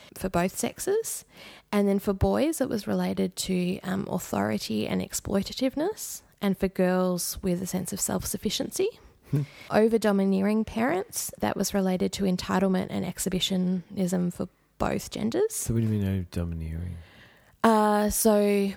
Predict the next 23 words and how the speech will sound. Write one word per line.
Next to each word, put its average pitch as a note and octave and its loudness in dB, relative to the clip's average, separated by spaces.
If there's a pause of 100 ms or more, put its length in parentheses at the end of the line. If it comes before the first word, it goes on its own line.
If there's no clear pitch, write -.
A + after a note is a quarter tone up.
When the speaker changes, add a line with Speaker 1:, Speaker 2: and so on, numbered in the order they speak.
Speaker 1:
being G3+ 4
overly F#3+ 2
strict, - -4
being F3+ 0
controlling, E3+ 0 (120)
intimidating, E3+ 0
that - -6
sort F#3+ -4
of F#3+ -2
thing. C#4 -2
Speaker 2:
Yep. E2+ -2 (300)
Speaker 1:
And F#3+ 2
exploitativeness - -2
for - -4
girls. B3+ -4 (180)
Uh, G3+ 0
and F#3+ 2
then F#3 2
overprotecting, G#3+ -2
so - -8
that G3+ -6
sort G#3 -6
of - -8